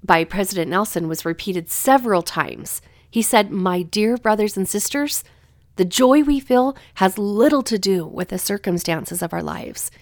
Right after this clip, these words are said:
and everything to do with the focus of our lives." And from my experience on this busy Saturday, that was true.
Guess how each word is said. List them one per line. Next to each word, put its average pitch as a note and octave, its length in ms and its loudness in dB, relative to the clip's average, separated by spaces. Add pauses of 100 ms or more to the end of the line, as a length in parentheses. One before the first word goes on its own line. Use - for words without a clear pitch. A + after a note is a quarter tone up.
(400)
and F#3+ 140 -2 (180)
everything C#4 560 2
to A#3 140 0
do G#3 480 2 (340)
with F3 240 -2
the D#3 100 -6
focus - 680 -2
of D3+ 120 -4
our D3 120 -6
lives." - 540 -10 (760)
And D#3+ 160 -10
from E3 160 -4
my C#4+ 260 0
experience D3+ 840 -4 (180)
on E3 160 -4
this D3+ 200 -6 (220)
busy G3 320 -2
Saturday, - 680 -8 (580)
that E3+ 440 -6
was A3 220 -6
true. - 460 -8